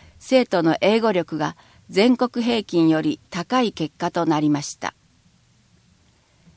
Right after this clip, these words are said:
英検三級以上相当の英語力。中学校三年生。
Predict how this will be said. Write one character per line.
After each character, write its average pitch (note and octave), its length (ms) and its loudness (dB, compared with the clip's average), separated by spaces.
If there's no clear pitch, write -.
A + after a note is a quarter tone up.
英 A3 220 0
検 G3+ 520 -2
三 B3 360 2
級 B3 240 -2
以 A#3 140 -2
上 F3+ 240 2
相 F#3 300 -4
当 F3 240 -2
の E3 320 0
英 A3 240 2
語 G#3+ 160 4
力。 - 360 -8
中 A3+ 200 -2
学 A3+ 240 -2
校 D3 220 -2
三 E3 300 0
年 D3+ 180 2
生。 - 340 -12